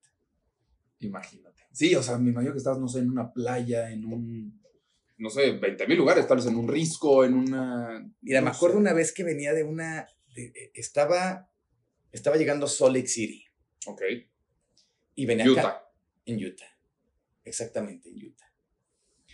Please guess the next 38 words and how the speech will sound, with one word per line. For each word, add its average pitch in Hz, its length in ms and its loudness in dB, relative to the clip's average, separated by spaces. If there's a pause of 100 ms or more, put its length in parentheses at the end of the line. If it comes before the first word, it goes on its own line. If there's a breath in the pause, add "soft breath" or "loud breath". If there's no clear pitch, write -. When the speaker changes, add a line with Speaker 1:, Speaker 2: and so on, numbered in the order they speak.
(520 soft breath)
Speaker 2:
Y 127 60 -8
venía 120 220 2
ya 151 120 4
cansado 131 460 0
de 127 60 -6
manejar. 104 400 -8 (1120)
Y 127 180 -6
llegué 120 220 -2
a - 20 0
un 143 160 -2
lugar, 135 580 0
era - 200 0
domingo, 123 580 -2
porque 104 180 -14
normalmente 113 340 -6
yo 127 40 -4
me 123 60 -2
dorm-, 107 240 2
eh, 107 100 -6
me 101 80 -8
movía 101 300 -6
casi 113 240 -10
los 104 100 -12
fines 113 220 -8
de 107 40 -8
semana, 107 500 -8 (340)
porque 107 160 -8
entre 101 120 -8
semana 110 200 -8
tenía - 140 -16
que - 60 -20
trabajar. - 320 -4 (540)
Speaker 1:
A 135 80 -2
los 123 160 2
fines 135 200 0
es 123 80 0
lo 120 120 0
que 117 80 -6